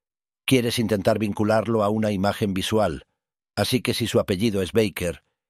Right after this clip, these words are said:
entonces podrías imaginar a un panadero con un gran sombrero blanco. A continuación, vincula palabras mediante asociación. Así que intenta vincular nueva información a la información antigua.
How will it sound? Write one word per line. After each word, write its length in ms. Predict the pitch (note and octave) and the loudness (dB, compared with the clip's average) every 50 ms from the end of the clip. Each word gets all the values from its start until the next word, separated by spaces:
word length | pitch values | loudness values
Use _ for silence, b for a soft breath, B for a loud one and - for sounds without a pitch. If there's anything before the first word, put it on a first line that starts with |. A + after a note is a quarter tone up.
| _ _ _ _ - | _ _ _ _ 0
entonces 480 | A2+ A2+ - C3 B2 A2 - B2+ - | 0 4 4 4 4 4 0 -2 0
podrías 480 | - B2 G#2+ G2 G#2 A#2 A#2+ A2+ - A#2+ | 2 2 2 2 2 0 0 0 0 0
imaginar 480 | A2 A2 G2+ - G#2 G#2 A#2 A#2+ A2+ | 0 -2 -2 -2 0 0 2 2 2
a 60 | G#2+ G#2+ | 2 2
un 160 | A#2 B2 - | 2 0 2
panadero 500 | A#2+ A2 G#2 G2 F#2 A2+ A2+ G#2+ G#2 G2+ | 2 2 2 2 2 2 2 2 2 0
con 220 | - - G2+ G#2 | 0 0 2 2
un 160 | A2 A2 G#2 | 2 2 2
gran 240 | F#2+ G#2 A2+ A2 G#2 | 2 2 2 2 0
sombrero 480 | - - G2+ F#2 F2 G2+ G2+ F2 F2+ E2 | 0 -2 -2 0 0 0 0 0 0 0
blanco. 420 | F#2 F2 D#2 - - - - - _ _ _ _ _ _ _ _ _ _ - | 0 -2 -2 -4 -8 -10 -10 -10 _ _ _ _ _ _ _ _ _ _ -2
A 80 | - G#2 | -2 0
continuación, 720 | - A2 G2 A2+ G#2 G2+ F#2+ - C#3 B2+ A2 F#2 D#2+ - _ _ _ _ _ _ _ _ - | 2 2 2 2 0 0 2 2 2 2 2 0 -2 -8 _ _ _ _ _ _ _ _ -2
vincula 420 | G2 G2 F2+ - B2+ C3 B2 A2 | -2 -2 0 2 2 2 2 2
palabras 460 | - G#2+ G#2+ A2 A2 G#2 G#2 G#2 - | 2 2 2 2 2 2 0 -2 0
mediante 460 | A2 G#2+ F#2+ G2+ G#2 G#2 F#2 - G2 F2+ | 0 -2 0 0 -2 -2 -2 -2 -2 -2
asociación. 720 | E2+ - A2 F#2 - - G#2 - A#2 A2+ F#2 D2+ C2+ - _ _ _ _ _ _ _ _ - | -2 -2 -4 -4 -2 -2 -4 0 0 -2 -2 -2 -6 -12 _ _ _ _ _ _ _ _ -4
Así 260 | F#2+ F#2+ - C3 G2 | -4 -2 -2 -2 -2
que 100 | - G#2+ | -2 -2
intenta 400 | G2 F#2 - A2+ A2+ A2+ - G#2+ | -2 0 0 0 0 2 0 0
vincular 460 | G#2 A2 G#2+ - G#2+ G#2 G2 F#2 E2+ | 0 -2 -2 -2 0 0 0 0 0
nueva 240 | G2 G2+ G2+ G#2+ A2 | 0 0 0 0 0
información 600 | G#2 - A2+ G#2 F#2+ G2+ F#2+ - A2+ G2+ G2+ G#2 | 0 0 -2 -2 -2 -2 -2 0 0 -2 0 -2
a 60 | G2+ | -2
la 80 | G2+ G2+ | -2 -2
información 580 | F#2+ - - G#2 F#2 F#2+ F#2 - A2+ G2+ F#2 | -2 -2 -4 -4 -4 -4 -4 -2 0 0 0
antigua. 520 | F#2 F#2 - - F#2 D2 C#2 C#2+ B1+ - | 0 -2 -4 -4 -4 -4 -4 -6 -8 -8